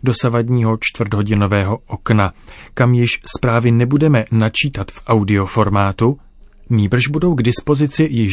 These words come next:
dříve během dne na tomto webu, případně k poslechu ve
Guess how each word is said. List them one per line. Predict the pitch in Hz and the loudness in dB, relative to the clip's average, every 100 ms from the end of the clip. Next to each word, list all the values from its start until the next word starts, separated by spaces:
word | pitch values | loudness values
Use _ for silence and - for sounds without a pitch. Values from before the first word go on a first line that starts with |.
| 101 | -4
dříve | 101 110 107 120 | -4 -2 0 0
během | 117 104 98 95 | 0 0 -2 -2
dne | 107 117 135 | 0 0 0
na | 120 | -2
tomto | 117 117 107 - 113 | -2 -2 -2 -2 -2
webu, | 110 113 120 107 - - - | -2 0 2 0 -2 -20 -12
případně | - 147 135 143 131 139 135 | -4 -2 0 0 2 2 2
k | - | -2
poslechu | 123 - - 117 - 151 | -6 -4 -4 -4 0 0
ve | 104 | 0